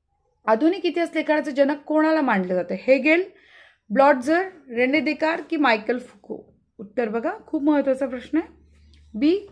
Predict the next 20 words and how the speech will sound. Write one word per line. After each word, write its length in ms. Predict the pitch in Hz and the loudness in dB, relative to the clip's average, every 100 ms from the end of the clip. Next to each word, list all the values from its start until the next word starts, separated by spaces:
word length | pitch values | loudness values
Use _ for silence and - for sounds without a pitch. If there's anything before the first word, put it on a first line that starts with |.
| - | -8
ब्लॉटझर. 600 | 196 220 214 208 196 208 - - _ _ _ _ _ _ _ _ _ _ _ - | 0 6 6 6 0 -4 -6 -12 _ _ _ _ _ _ _ _ _ _ _ 2
ब्लॉटझरला 640 | 233 233 214 254 247 277 392 - _ _ _ _ _ _ _ _ _ _ _ _ _ _ _ | 4 4 2 0 2 -2 -4 -14 _ _ _ _ _ _ _ _ _ _ _ _ _ _ _
युरोपमध्ये 560 | 226 311 392 403 370 381 | -2 0 0 0 -2 0
तत्त्वज्ञान 560 | 370 330 311 330 320 339 | 0 -2 -2 0 2 2
आणि 140 | 339 | 0
विज्ञान 320 | 311 247 311 | 0 0 0
कोणत्या 460 | 294 294 285 269 294 | 0 0 0 0 -2
काळात 280 | 285 214 208 | 2 2 0
विशेष 280 | 208 214 202 | -4 -8 -10
प्रगत 240 | 208 190 196 | -6 -4 -4
झाले? 140 | 196 | -6
अठरावे 500 | - 196 - 247 240 | -6 -10 -4 -2 -2
शतक, 400 | 254 269 330 330 | -6 -10 -10 -12
सोळावे 360 | - 240 220 220 | -4 0 0 0
शतक, 300 | 220 208 302 294 | -6 -10 -10 -8
विसावे 320 | 208 226 208 | -6 -4 -4
शतक 260 | 202 202 262 269 | -6 -10 -8 -6
की 60 | |
पंधरावे 440 | 403 370 277 202 185 | -2 0 0 -4 -8
शतक? 280 | - - | -16 -20